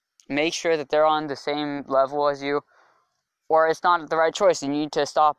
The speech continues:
because your friends want the best for you. If they don't, they aren't your friends.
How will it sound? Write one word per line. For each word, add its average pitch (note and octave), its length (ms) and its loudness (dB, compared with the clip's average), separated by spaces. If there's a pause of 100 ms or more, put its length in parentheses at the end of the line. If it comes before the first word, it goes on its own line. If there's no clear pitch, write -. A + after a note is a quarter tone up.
(680)
because D#3+ 340 -2
your D#3 80 -2
friends F3 480 -2
want D3+ 320 0
the D3 80 -2
best B2+ 320 -2
for A#2+ 240 -4
you. A#2+ 220 -10 (480)
If - 100 -8
they D3 160 0
don't, E3 300 2 (260)
they D3 140 0
aren't E3 200 2
your E3 100 0
friends. C3+ 500 -4